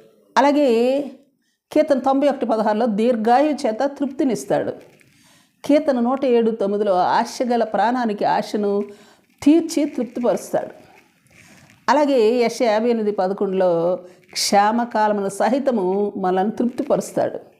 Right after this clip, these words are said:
ఇర్మియా ముప్పై ఒకటి పద్నాలుగులో ఉపకారములను చేటు ద్వారా జనులను తృప్తిపరుస్తాడు. మొదటి తొమ్మిది, మొదటి తిమోతి ఆరు ఎనిమిదిలో అన్న వస్త్రములు గలవారమై వాటితో తృప్తి పొందుతూ ఉంటాం.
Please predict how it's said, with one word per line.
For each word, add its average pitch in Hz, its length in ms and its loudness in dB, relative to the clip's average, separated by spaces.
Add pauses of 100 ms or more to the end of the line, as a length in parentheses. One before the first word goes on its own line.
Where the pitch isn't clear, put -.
(720)
ఇర్మియా 302 300 4
ముప్పై 233 280 0
ఒకటి 240 180 -4
పద్నాలుగులో 190 640 -2
ఉపకారములను 254 840 2
చేటు 269 380 -2
ద్వారా 208 280 0
జనులను 202 640 -2 (520)
తృప్తిపరుస్తాడు. 254 760 -2 (880)
మొదటి 262 260 2
తొమ్మిది, 214 560 -2 (260)
మొదటి 196 540 0
తిమోతి 208 360 0
ఆరు 208 240 2
ఎనిమిదిలో 185 800 0 (120)
అన్న 254 300 0
వస్త్రములు 226 500 0
గలవారమై 185 800 0 (380)
వాటితో 185 480 0
తృప్తి 196 420 -4
పొందుతూ 175 460 0
ఉంటాం. 156 400 -2